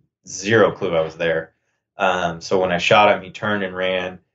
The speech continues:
and you can just see blood starting to pour out immediately. He just, you know, bounds off and stops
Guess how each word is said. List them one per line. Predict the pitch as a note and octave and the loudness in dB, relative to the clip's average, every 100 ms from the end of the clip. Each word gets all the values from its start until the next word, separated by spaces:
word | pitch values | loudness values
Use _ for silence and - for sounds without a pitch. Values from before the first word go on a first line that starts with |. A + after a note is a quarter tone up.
| _ _ | _ _
and | G2 G2 | -4 -2
you | F#2+ | -4
can | F#2+ | -6
just | F2 - | -8 -6
see | G2 | -6
blood | F2+ F2 E2+ | -2 0 0
starting | - - D#2+ | -2 -4 -2
to | - | -6
pour | - F#2 | 0 4
out | F2+ F2+ F2 | 6 4 2
immediately. | F#2 F#2 F2+ E2+ F2 F2+ F2 | -4 -4 -2 -2 -2 -2 -2
He | F2+ | -4
just, | - - - _ _ _ _ | -6 -10 -16 _ _ _ _
you | |
know, | F#2+ F2+ | 2 4
bounds | F2+ F#2 F#2 F2+ | 4 4 2 4
off | F#2 F2+ F2 - | 4 6 4 -2
and | E2+ | -12
stops | - F2+ F2 E2+ - - | 0 6 6 4 -2 -20